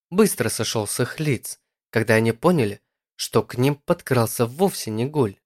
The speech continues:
«Вы что здесь делаете?» Еще дрожащим, но уже с оттенком привычной дерзости голосом спросил Кирюха. Я заметил, что он сжимал в руке какую-то железку,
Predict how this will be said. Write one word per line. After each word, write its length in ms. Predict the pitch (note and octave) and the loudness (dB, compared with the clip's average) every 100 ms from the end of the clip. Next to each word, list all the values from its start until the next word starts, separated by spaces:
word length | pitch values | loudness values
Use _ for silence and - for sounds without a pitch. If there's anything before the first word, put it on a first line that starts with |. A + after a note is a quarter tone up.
| _ _ _ _ _ _ _ | _ _ _ _ _ _ _
«Вы 240 | A2+ B2 | 0 2
что 260 | B2 - E3 | 2 2 2
здесь 300 | B2+ B2 C3 | 2 0 0
делаете?» 580 | C#3+ C#3+ G#2 G2+ - _ _ _ _ _ - | 2 4 2 -2 -10 _ _ _ _ _ -6
Еще 340 | A#2+ A#2 B2+ | -2 0 0
дрожащим, 720 | A2+ A2+ G#2+ D3 E3 - A2+ _ _ _ - | 2 0 2 0 0 -6 -10 _ _ _ -4
но 220 | A#2 C3 | 2 4
уже 220 | B2+ C3 | 4 2
с 140 | B2 - | 0 -4
оттенком 480 | - C#3+ A#2+ A2 G#2+ | -2 0 0 -2 -4
привычной 540 | - A#2+ A#2 - A2+ | -4 -2 -2 -2 -4
дерзости 540 | G#2+ A2 G#2 G2+ - | -2 -2 -2 -8 -8
голосом 580 | G#2 A2+ D#3+ D3+ - G#2+ _ _ _ | -2 2 2 0 -4 -10 _ _ _
спросил 520 | - - C3+ - E3 | -16 -2 -2 2 0
Кирюха. 580 | D#3 - F3 A#2+ - - _ _ _ _ _ _ | 0 0 2 0 -4 -14 _ _ _ _ _ _
Я 140 | A#2 A2+ | 0 4
заметил, 520 | A2 C#3 F3 A#2+ - _ _ - | 4 4 0 -4 -18 _ _ -12
что 260 | - A2+ | -2 2
он 140 | A2+ G#2+ | 2 0
сжимал 420 | G#2+ A2+ A2+ G#2+ | 0 2 2 0
в 80 | G#2+ | -4
руке 300 | G#2 C#3+ C#3 | -4 -4 -2
какую-то 500 | - - F#3 F#3 F3 | -4 0 0 2 2
железку, 560 | F#3+ D#3+ G2+ - _ | 4 4 0 -6 _